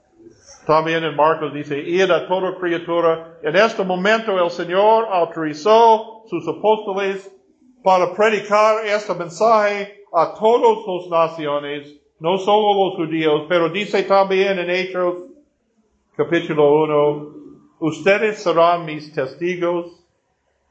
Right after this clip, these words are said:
primero en Jerusalén, pero después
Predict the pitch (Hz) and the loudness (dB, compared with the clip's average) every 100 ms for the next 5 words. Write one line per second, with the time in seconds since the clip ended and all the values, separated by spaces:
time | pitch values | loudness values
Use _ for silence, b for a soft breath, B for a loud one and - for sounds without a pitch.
0 | _ _ _ _ 131 127 147 202 214 208 | _ _ _ _ -8 0 0 2 0 0
1 | 196 196 196 165 165 170 170 156 143 135 | 0 -2 0 2 2 2 0 0 -2 -6
2 | - 175 196 214 - - | -4 0 0 0 -6 -18